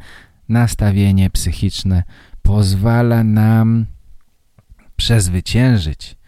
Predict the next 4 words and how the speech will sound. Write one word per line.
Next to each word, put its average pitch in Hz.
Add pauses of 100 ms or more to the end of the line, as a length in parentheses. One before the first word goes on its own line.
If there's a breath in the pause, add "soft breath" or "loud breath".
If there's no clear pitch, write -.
(320 soft breath)
pokonać 110 (520 soft breath)
różne 92
trudności. 113 (720)
Oczywiście 107